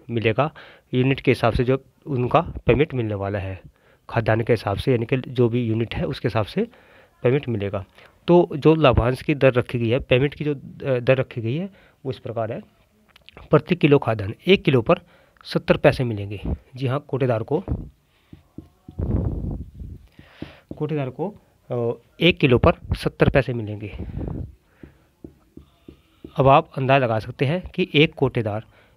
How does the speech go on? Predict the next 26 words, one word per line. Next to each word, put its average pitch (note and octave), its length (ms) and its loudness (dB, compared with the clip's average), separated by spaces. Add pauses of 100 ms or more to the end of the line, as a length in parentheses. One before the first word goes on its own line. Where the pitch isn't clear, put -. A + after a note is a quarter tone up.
(180)
एक E3+ 220 4
महीने A#2+ 320 0
में G#2 200 -4 (280)
कितना E3 280 2
राशन D#3 360 0 (380)
बांटता A2 340 -4
है F#2+ 200 -10 (1040)
जब C#3+ 160 -2 (120)
एक A#2 180 0
किलो B2 200 -2
पर, - 140 -12 (1200)
एक C3+ 180 0
किलो B2+ 200 -2
का A#2+ 120 -2
रेट A2+ 260 -4
रहेगा G2 180 -8
ये। G2 200 -12 (560)
अब C#3 240 2
आप C#3 180 4
अंदाज़ा C3 300 2
लगा A2+ 100 2
सकते B2+ 240 -6
हैं D#3+ 100 -2
कि - 140 -14
कितने C#3 320 -4
किलो C#3+ 340 0